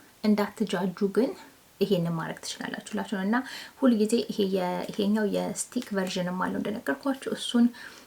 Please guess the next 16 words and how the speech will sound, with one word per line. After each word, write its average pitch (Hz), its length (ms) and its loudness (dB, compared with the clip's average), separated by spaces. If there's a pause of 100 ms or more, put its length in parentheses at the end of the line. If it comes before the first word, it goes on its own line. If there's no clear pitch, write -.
እጄ 190 320 0
ላይ 180 200 0 (280)
ይዤው 185 280 0
የምወጣው 175 600 0
ነው። 240 140 6
ይሄንን 196 340 0
ግን 190 160 0
ለፊት 175 320 -6
የማደርገው 180 540 -4
ነው። 180 140 0 (280)
ይሄ 233 180 -6
ደግሞ 185 260 0
ኤስፒኤፍ - 540 -6
አርባ 165 320 -6
ነው። - 140 -2 (580)
ሌላ 269 340 8